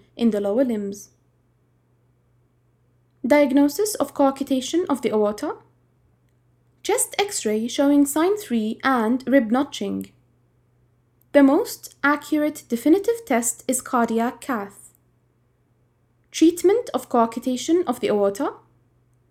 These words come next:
Surgical resection of the narrow segment or balloon dilatation in recurrent stenosis cases. Endocardial cushion defects.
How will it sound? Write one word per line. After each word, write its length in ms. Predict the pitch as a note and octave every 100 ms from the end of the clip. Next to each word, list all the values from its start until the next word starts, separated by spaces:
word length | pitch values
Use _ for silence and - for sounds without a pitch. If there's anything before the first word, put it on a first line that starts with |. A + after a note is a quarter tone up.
| _ _ _ _
Surgical 540 | - - F4 F4+ F4+ A#4
resection 640 | F#4 - B3+ - D4 E4+
of 140 | C4 G#3
the 80 |
narrow 280 | A#3 A#3 D#4
segment 600 | F4+ A#3 G3+ A#3+ F4+ - _ _ _ _ _ -
or 140 | D#4
balloon 420 | B3+ C#4 D4+ G4
dilatation 720 | G4 D#4 C#4 C#4 A#3 - A3+ A#3
in 140 | B3
recurrent 480 | A#3 A#3+ C4 D4 E4+
stenosis 640 | - C#4 A#3+ A3+ A#3 A#3+
cases. 640 | - B3+ A#3+ - F#3+ - - _ _ _ _ _ _ _ _ _ _ _ _ _ _ -
Endocardial 960 | E4+ E4+ F4+ G4+ - C#4+ C4+ C#4 D4
cushion 360 | D4 E4+ C4+ G#3
defects. 800 | F#3+ G3 F#3+ F#3+ - - -